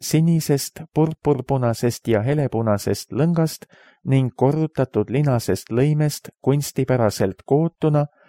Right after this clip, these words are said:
ja selle viis sammast ning nende haagid. Nende nupud ja põrgad karrati kullaga,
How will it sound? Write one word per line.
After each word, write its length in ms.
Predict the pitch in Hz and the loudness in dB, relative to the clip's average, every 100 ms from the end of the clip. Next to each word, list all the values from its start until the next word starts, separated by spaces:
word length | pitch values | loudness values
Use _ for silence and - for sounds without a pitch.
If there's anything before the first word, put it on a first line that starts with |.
| _ _ _ - | _ _ _ 2
ja 180 | 131 123 | 2 4
selle 440 | 151 127 110 107 | 2 2 2 2
viis 460 | 143 147 101 92 - 139 | 2 2 0 -4 -8 -6
sammast 640 | 131 151 165 160 - - 104 | -2 0 0 0 -4 -12 -4
ning 340 | 143 117 101 | 0 0 0
nende 320 | 120 131 147 | 0 0 0
haagid. 480 | 143 151 - 98 - _ _ _ _ _ - | 2 0 0 -6 -8 _ _ _ _ _ 0
Nende 420 | 147 147 131 110 | 4 4 4 4
nupud 480 | 123 165 - 127 123 | 4 0 2 2 4
ja 140 | 113 | 2
põrgad 540 | - 156 165 139 123 - | 4 2 2 0 0 2
karrati 560 | 143 123 120 - - 104 | 2 4 2 2 0 0
kullaga, 600 | 131 170 165 160 170 | 2 4 4 4 2